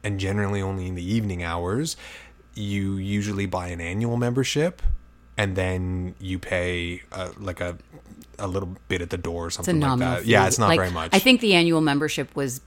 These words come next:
Speaker 2: it was less than seventy-five dollars for the couple
Speaker 1: Yeah.
Speaker 2: for a year.
Speaker 1: Yeah.
Speaker 2: And then I think it's twenty bucks
Speaker 1: Every time you go
Speaker 2: every
Speaker 1: in or
Speaker 2: time you
Speaker 1: something like
Speaker 2: go.
Speaker 1: that. Unless you're a woman by yourself, and then you're allowed in for free, usually.
Speaker 2: Not always.
Speaker 1: Not always.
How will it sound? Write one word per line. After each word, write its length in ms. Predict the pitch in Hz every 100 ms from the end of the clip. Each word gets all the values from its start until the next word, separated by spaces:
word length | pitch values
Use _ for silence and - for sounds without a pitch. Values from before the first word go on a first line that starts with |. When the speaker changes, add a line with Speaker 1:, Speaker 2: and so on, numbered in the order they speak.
| - -
Speaker 2:
it 140 | 165
was 280 | 170 147 135
less 320 | 139 131 139
than 160 | - 139
seventy-five 520 | - 147 151 - 156
dollars 480 | 165 151 - 165 -
for 180 | - 160
the 100 | 151
couple 600 | - 165 - - 165 196 - -
Speaker 1:
Yeah. 240 | 101 80 - -
Speaker 2:
for 240 | - 165
a 40 | 143
year. 480 | 151 143 151 165 -
Speaker 1:
Yeah. 80 | 160
Speaker 2:
And 80 |
then 320 | 147 143 135 135 - - - -
I 60 |
think 160 | 147 -
it's 140 | -
twenty 340 | - - - 160
bucks 460 | 85 85 - -
Speaker 1:
Every 140 | 90 87
time 200 | 87 82
you 80 | 82
go 120 | 82
Speaker 2:
every 160 | 82 -
Speaker 1:
in 80 |
or 20 | -
Speaker 2:
time 160 | 139
you 60 | 87
Speaker 1:
something 140 | -
like 80 | 73
Speaker 2:
go. 60 | -
Speaker 1:
that. 140 | -
Unless 340 | 131 120 117 -
you're 440 | 110 104 101 98 - - - 110
a 60 |
woman 280 | 101 98 92
by 100 | 87
yourself, 420 | 85 80 85 78
and 100 | 87
then 320 | 82 82 85 87
you're 200 | 85 82
allowed 240 | 80 82
in 120 | 87
for 140 | 92 92
free, 300 | - - - - -
usually. 440 | 95 - 95 - - - _ - - - - _ - - _ -
Speaker 2:
Not 260 | 156 143 139
always. 420 | 120 120 117 -
Speaker 1:
Not 140 | - 85
always. 320 | 82 -